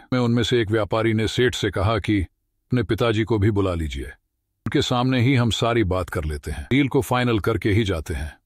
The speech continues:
अभी सेठ ने अपने नौकर श्यामू को आवाज लगाई और सेठ की आवाज सुनते ही श्यामू दौड़कर चला आया।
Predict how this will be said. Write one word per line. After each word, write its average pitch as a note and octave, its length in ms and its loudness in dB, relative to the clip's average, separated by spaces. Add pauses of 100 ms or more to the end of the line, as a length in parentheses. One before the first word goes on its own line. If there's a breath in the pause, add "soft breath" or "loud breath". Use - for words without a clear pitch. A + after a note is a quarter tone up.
(160)
अभी C3 140 4
सेठ C3 280 2
ने B2 160 2
अपने A2+ 240 0
नौकर G#2 320 0
श्यामू A2+ 380 0
को F#2+ 200 0
आवाज G2 340 0
लगाई G#2+ 300 0
और G2 140 0
सेठ A2 240 -2
की G#2+ 140 0
आवाज G2 340 -2
सुनते F#2+ 360 -2
ही C#2+ 140 -4 (460)
श्यामू A#2 380 2
दौड़कर G2 340 0
चला D#2+ 300 -6
आया। C2 300 -12